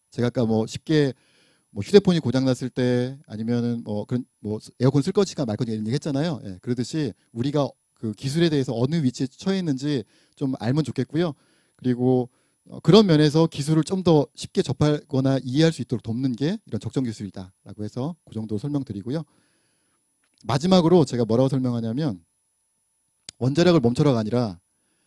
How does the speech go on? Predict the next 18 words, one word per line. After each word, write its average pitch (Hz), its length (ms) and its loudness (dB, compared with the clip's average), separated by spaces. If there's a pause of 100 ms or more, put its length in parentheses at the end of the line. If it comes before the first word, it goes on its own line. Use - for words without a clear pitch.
(280)
어, 101 260 -12
"원자력을 131 380 2
수고했어."라고 147 1300 2
말할 110 200 -2
수 - 100 -8
있는 110 120 -4
사회를 127 300 -2
만들자라고 107 640 -6
하면 123 180 0
이걸 120 220 2
근데 107 160 -4
또 110 120 -6
싫어하는 170 340 0
분들이 113 240 -10
계세요. 95 380 -8 (180)
왜 117 100 2
싫어할까요? 113 480 2 (160)
<laughs> - 280 -20